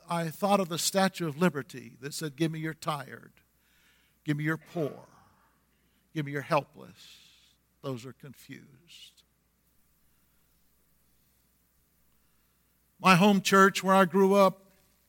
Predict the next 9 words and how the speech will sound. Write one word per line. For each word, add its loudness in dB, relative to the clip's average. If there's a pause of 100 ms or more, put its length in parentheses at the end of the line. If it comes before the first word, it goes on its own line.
(1080)
a -20
member 6
old, 4 (680)
old, 0
she -14
passed 2
on, 2
Sister -2
Lalka. -2